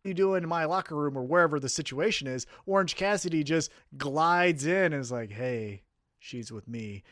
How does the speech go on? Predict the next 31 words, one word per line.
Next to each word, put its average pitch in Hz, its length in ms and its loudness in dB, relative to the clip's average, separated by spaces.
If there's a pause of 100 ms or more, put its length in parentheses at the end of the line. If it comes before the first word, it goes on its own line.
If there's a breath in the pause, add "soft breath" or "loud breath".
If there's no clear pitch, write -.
(120)
and, 175 160 0
like, 170 200 0
takes 185 300 2
her 170 140 0
off, 180 400 6 (320 soft breath)
and 190 160 2
then 185 320 2
now 180 320 4
Kenny 185 240 2
Omega 165 300 4
wants 160 240 0
to 156 80 -6
fight 160 400 2 (280 soft breath)
Orange 175 320 2
Cassidy. 165 440 0
You 156 120 2
know 202 60 8
what 196 100 10
I'm 170 80 4
saying? 185 240 0
So 160 220 0 (420 loud breath)
I 220 140 4
think 254 220 -4
that's 196 200 0
where 175 140 0
they're 156 120 2
gonna 151 160 -2
use, 156 500 0 (340 soft breath)
um, 113 560 -6 (680)
Chris 180 240 0
Statlander, 196 580 -2